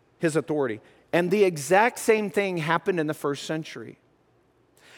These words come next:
After Jesus rode into Jerusalem,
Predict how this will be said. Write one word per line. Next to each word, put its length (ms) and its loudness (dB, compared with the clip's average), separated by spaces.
After 360 2
Jesus 500 -2
rode 260 6
into 340 -2
Jerusalem, 760 -2